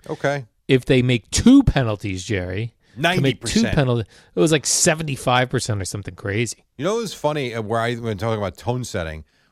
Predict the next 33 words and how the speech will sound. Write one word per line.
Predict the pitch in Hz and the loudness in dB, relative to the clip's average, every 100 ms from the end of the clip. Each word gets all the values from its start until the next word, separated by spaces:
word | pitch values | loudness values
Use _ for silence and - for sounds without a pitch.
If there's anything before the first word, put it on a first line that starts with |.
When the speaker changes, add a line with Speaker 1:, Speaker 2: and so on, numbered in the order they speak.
| _ | _
Speaker 1:
when | 120 135 | -4 -2
they | 151 | -2
made | 196 202 143 | -2 -4 -6
the | |
stop | 127 - 135 123 131 | -8 -4 -2 -2 -4
at | 110 | -8
the | |
goal | 90 95 107 | -6 -4 -4
line, | 98 80 78 | -4 -8 -6
I | 82 | -6
thought | 110 139 | -2 0
that | 120 123 | 0 0
was | 107 85 | -2 -4
Speaker 2:
Yes. | 95 | -6
Speaker 1:
gonna | |
change | - - 110 101 95 - | -6 -6 -6 -6 -8 -10
everything. | 107 92 98 87 78 71 _ _ _ _ - | -8 -8 -10 -12 -18 _ _ _ _ _ -8
Speaker 2:
Tides | - 117 120 | 0 0 0
Speaker 1:
It, | |
Speaker 2:
a | 110 | -4
Speaker 1:
it, | - | -2
it | |
Speaker 2:
turning. | 123 117 | 0 0
Speaker 1:
didn't. | 85 73 - - | -4 -12 -20 -20
It | 85 | -14
did | 85 | -12
not. | 71 69 | -8 2
Speaker 2:
Know | 147 143 | 4 6
what | |
we | 147 139 | 6 4
needed | 139 135 123 | 4 2 4
there, | 135 139 | 4 6
Jerry? | 147 151 156 | 6 4 2